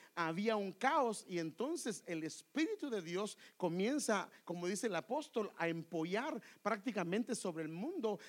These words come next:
comienza a cubrir esto, y entonces nuevamente trae orden,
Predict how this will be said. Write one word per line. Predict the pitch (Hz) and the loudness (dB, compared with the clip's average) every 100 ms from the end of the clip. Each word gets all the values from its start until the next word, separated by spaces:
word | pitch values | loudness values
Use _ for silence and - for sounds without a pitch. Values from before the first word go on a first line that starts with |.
| - | -2
comienza | 196 180 233 240 202 | 0 2 0 2 -2
a | - | -2
cubrir | 165 151 226 330 | -6 -4 0 0
esto, | 269 320 - 240 190 - - | 0 -4 -2 -2 -2 -14 -10
y | 196 - | -10 -8
entonces | 156 254 320 247 - - _ - - | -4 -2 0 -2 -4 -12 _ -16 -4
nuevamente | 196 247 240 208 220 247 208 | 0 2 2 0 0 0 -2
trae | 156 202 214 202 | -2 -2 0 2
orden, | 196 320 349 269 214 | 2 0 0 -4 -6